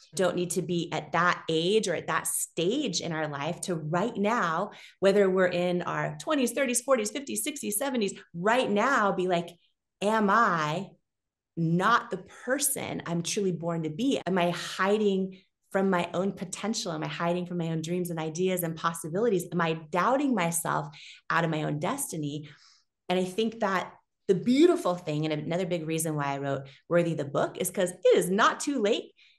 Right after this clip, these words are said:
it is never too late. We are never too old. It does not matter what past mistakes you've made. The most beautiful thing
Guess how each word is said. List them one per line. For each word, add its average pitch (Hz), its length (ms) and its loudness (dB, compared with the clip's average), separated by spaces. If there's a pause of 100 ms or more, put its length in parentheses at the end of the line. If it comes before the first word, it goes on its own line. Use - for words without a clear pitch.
(120)
it 294 120 4
is 233 140 4
never 262 540 4
too 294 240 -6
late. 208 240 4
We 220 140 0
are 202 80 4
never 226 440 2
too 320 300 -4
old. 185 280 4
It 202 100 0
does 208 120 -2
not 202 200 0
matter 190 260 2
what 185 380 2
past 240 400 -4
mistakes 214 500 -2
you've 214 160 -2
made. 170 400 2 (380)
The 202 60 2
most 190 300 2
beautiful 226 460 0
thing 170 360 -4